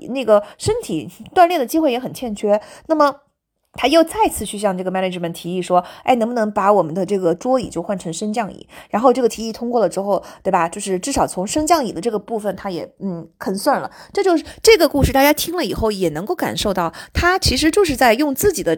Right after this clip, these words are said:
课余的时间很不遗余力的、很热情的去，啊，帮大家去解决这个问题。虽然这些事情都不大，也不算什么志愿者活动吧，但是我觉得就是这些例子都能体现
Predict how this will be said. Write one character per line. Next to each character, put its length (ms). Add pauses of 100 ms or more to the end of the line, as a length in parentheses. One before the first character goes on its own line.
(260)
课 160
余 60
的 100
时 140
间 180
很 320
不 80
遗 240
余 160
力 140
的、 80
很 200
热 140 (100)
情 140
的 100
去， 300 (280)
啊， 200
帮 220
大 100
家 120 (100)
去 100
解 160
决 160
这 100
个 120
问 120
题。 240 (280)
虽 160
然 120
这 120
些 120
事 160
情 140
都 80
不 140
大， 180
也 100
不 140
算 220
什 120
么 80
志 140
愿 160
者 160
活 160
动 160
吧， 160 (240)
但 180
是 120
我 100
觉 140
得 100
就 80
是 240 (260)
这 160
些 220
例 160
子 160
都 160
能 180
体 200
现 240